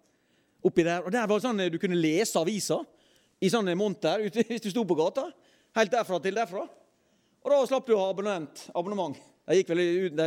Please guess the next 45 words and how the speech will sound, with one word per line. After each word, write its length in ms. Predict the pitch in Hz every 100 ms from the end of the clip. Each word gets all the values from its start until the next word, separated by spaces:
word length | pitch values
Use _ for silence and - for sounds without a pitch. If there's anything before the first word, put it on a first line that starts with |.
| 160
de 120 | 151 139
skjønte 240 | 160 160
vel 60 | 156
at 60 | 131
dette 180 | 151
her 120 | 147 147
er 40 |
ikke 140 | 135
særlig 240 | 131 143 131
lønnsomt, 320 | 131 131 107
så 80 | 123
de 80 | 120
måtte 160 | 127
vel 140 | 123 117
slutte. 260 | 117 - - _ - - -
Ja, 100 | -
de 60 | 165
har 140 | 156
det 60 | 131
kanskje 200 | 127 120
enda, 160 | 123
jeg 80 | 117
vet 140 | 113 -
ikke. 240 | - - - 160
Men 160 | 180
i 60 | 175
hvert 120 | 160
fall 180 | 156 139
forside 400 | 127 131 - 107
og 60 | 101
sånn. 160 | 110 _ - - _ 269
Og 60 | 262
så, 140 | 311 - - - _ _ _ -
det 80 | 247
var 120 | 294
jo 80 | 160
aviser. 420 | 139 165 - - - _ _ _ _ -
Bokhandleren 680 | 226 240 262 208 139 131 - _ _ 175
i 80 | 151
Egypt, 460 | 151 160 - - - _ _ - -
han 180 | 202 147
hadde 240 | 180 185
en 80 | 180
stor 560 | - - - 240 139 131
bibel 480 | 165 127 - -